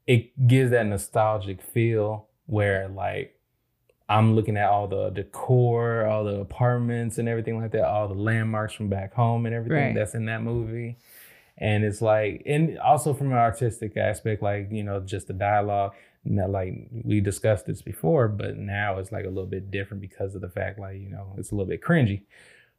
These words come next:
Speaker 1: But at the same time, like, I can appreciate, uh,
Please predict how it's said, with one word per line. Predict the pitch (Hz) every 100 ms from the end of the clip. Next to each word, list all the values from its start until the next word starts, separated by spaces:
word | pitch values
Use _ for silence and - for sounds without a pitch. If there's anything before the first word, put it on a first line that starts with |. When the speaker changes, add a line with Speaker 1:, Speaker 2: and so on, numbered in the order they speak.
| _
Speaker 1:
But | 117 101 110 117 110 - -
at | 110
the | 90
same | 87 113 107 101
time, | 90 - 117 110 104 101
like, | 98 104 -
I | 104
can | -
appreciate, | 104 - 107 92 101 95 98 -
uh, | - 98 98 98